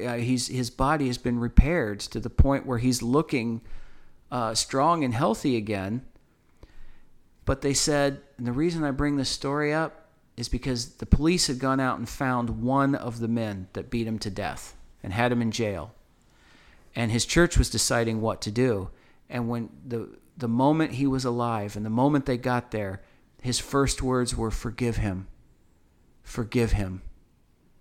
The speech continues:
And I remember crying and thinking, if I was just beaten to death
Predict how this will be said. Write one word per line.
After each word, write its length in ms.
And 460
I 80
remember 340
crying 800
and 220
thinking, 800
if 180
I 180
was 200
just 600
beaten 440
to 260
death 640